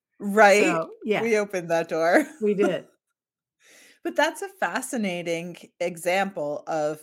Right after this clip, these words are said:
Speaker 1: the everyday messages that we can get if we're open to receive them. So thanks for sharing that. That was
Speaker 2: Yeah.
Speaker 1: beautiful.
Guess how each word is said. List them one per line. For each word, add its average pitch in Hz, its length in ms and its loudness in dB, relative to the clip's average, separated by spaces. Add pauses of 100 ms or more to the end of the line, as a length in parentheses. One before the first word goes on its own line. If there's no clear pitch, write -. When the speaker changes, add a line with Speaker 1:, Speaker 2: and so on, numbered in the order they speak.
(840)
Speaker 1:
the 202 260 -8
everyday 202 480 -2
messages 180 680 -6
that 156 120 -6
we 165 160 -6
can 151 280 -14
get 175 340 4
if 160 180 -10
we're - 160 -6
open 170 320 -4
to 160 120 -10
receive 190 460 -6
them. - 280 -6
So - 160 -10
thanks 339 360 -2
for 269 100 -4
sharing 196 400 0
that. - 260 -8
That 196 120 4
was 226 140 2
Speaker 2:
Yeah. 254 160 0
Speaker 1:
beautiful. 208 640 -2